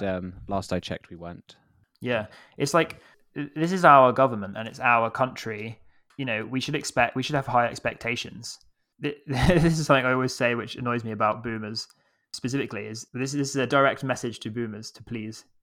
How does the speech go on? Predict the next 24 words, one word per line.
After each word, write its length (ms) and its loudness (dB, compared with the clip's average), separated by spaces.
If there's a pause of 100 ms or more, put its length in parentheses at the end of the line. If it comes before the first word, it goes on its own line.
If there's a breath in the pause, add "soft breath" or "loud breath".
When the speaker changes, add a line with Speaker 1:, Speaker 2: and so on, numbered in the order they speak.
(160)
Speaker 2:
consider, 500 -10 (360 soft breath)
which 200 -8
is 80 -10
basically 540 -6 (260 soft breath)
expect 520 0
less 300 2
of 100 -6
service 400 0
staff 500 -10 (420)
and 100 -2
expect 340 0
more 240 -2
of 80 -10
politicians, 800 -6 (1000)
because 280 -4
the 80 -4
kind 200 2
of 80 -4
disparity 560 4
of 100 -8
power 280 4
there 220 -4
is 160 -10
immense. 760 -6